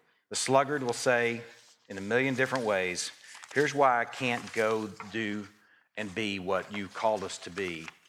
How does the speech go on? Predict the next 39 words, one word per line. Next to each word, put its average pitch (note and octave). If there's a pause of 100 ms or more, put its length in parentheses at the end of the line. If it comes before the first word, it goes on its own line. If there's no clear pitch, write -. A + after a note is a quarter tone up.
(140)
in F#2+
this F2+
message G2
this -
morning, D#2 (400)
church." - (1200)
The -
sluggard A#2
will G#2
have F#2+
plenty G#2+
of A2
reasons E2
why E2
they E2+
can't. E2 (1800)
And F#2+
I F2
hope A#2
and G#2+
pray G#2 (440)
with A2
the G#2+
Hebrews A2+
preacher, A2+ (220)
I G2
guess G#2
praying A2+
and G2
hoping A2 (300)
for -
his A#2+
church, E2+ (680)
that F#2
we'll G2+
not F#2+
be F2 (200)
the F2+
sluggard, F2+